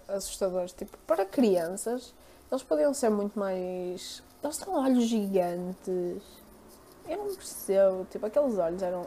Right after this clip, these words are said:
super assustadores. Então, o que é que acontece? Acontece que o Batatinha e a companhia diz que eles não estavam muito bem na, na vida, na vida real.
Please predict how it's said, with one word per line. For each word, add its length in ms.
super 360
assustadores. 580
Então, 280
o 80
que 80
é 60
que 40
acontece? 540
Acontece 640
que 200
o 60
Batatinha 600
e 20
a 60
companhia 680
diz 540
que 140
eles 160
não 120
estavam 340
muito 320
bem 220
na, 680
na 80
vida, 680
na 180
vida 180
real. 320